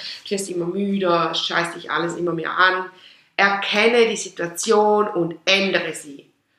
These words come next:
Und du wirst sehen, es wird dir so viel besser gehen. Und wenn du Hilfe brauchst, ich bin immer für dich da. Ich schaue es mir gerne zusammen mit dir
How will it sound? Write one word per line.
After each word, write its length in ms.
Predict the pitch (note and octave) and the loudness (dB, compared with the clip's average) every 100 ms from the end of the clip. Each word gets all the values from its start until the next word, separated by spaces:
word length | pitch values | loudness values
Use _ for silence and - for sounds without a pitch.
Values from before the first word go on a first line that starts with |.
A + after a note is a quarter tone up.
| _ | _
Und 140 | - A3 | -12 -8
du 80 | A3+ | -4
wirst 600 | A#3 A#3 - - - - | -2 -2 -4 -8 -6 -4
sehen, 480 | A3 A3 G3+ - - | -4 -4 -6 -8 -10
es 180 | G3+ - | -12 -2
wird 240 | A3+ A3+ | -2 -2
dir 100 | A#3 | -4
so 480 | A3+ - - A#3+ A#3+ B3 | -4 -4 -4 -4 -4 -8
viel 240 | - C#3+ - | -10 -10 -10
besser 460 | - B3+ - - | -8 -6 -6 -6
gehen. 360 | A2+ D2+ - - _ _ _ _ | -6 -8 -10 -14 _ _ _ _
Und 380 | B3+ C#4 - - - _ _ _ _ _ _ _ _ | 4 6 6 0 -10 _ _ _ _ _ _ _ _
wenn 140 | F#3+ | -10
du 60 | F#3+ | -8
Hilfe 320 | G#3+ A3+ A3+ | -6 -8 -8
brauchst, 400 | A3+ F#3+ F#3+ - - | -14 -12 -12 -14 -20
ich 140 | - | -14
bin 160 | - - | -14 -10
immer 200 | D3 D3 | -12 -12
für 160 | - | -16
dich 200 | - - | -18 -18
da. 220 | - - - _ _ _ _ _ _ - - _ _ _ _ - - - - - _ _ _ _ | -16 -18 -20 _ _ _ _ _ _ -20 -20 _ _ _ _ -20 -20 -18 -18 -20 _ _ _ _
Ich 160 | F3 - | -6 -2
schaue 160 | F3+ | 0
es 120 | E3+ E3+ | -2 -4
mir 120 | E3+ | -6
gerne 400 | E3+ A3+ A#3 A3+ | 0 2 4 0
zusammen 440 | - F3 D#3+ D#3 | -2 -2 0 -2
mit 120 | D3+ | -6
dir 120 | - | -10